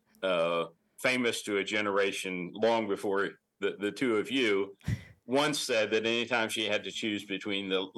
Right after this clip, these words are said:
the lesser of two evils, she tried the one she hadn't tried before. So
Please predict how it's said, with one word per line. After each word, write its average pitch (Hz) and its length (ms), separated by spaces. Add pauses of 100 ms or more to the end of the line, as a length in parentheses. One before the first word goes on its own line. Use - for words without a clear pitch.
(160)
the 92 280 (180)
lesser 104 480
of 90 80
two 101 120
evils, 104 500
she - 180
tried 95 320
the 92 80
one 87 200
she 85 200
hadn't 90 260
tried 180 360
before. - 340 (800)
So - 200